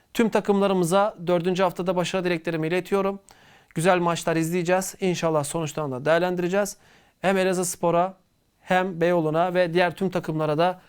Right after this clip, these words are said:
tekrardan başarı dileklerimi iletiyorum. Videomuzu izleyen herkesten de ka-, videomuzu hype'lemelerini,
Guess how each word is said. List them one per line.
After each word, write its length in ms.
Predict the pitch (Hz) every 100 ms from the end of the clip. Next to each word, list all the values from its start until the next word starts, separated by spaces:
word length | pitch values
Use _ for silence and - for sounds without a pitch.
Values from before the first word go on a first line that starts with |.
| _
tekrardan 520 | - 185 185 170 170
başarı 280 | 165 160 180
dileklerimi 440 | 165 160 160 156 165
iletiyorum. 460 | 180 190 185 196 - _ _ -
Videomuzu 380 | 185 185 180 170
izleyen 240 | 165 170
herkesten 540 | 170 180 175 160 160 151
de 40 |
ka-, 200 | 143 165 -
videomuzu 420 | 165 160 143 139
hype'lemelerini, 840 | 123 165 151 160 156 156 156 185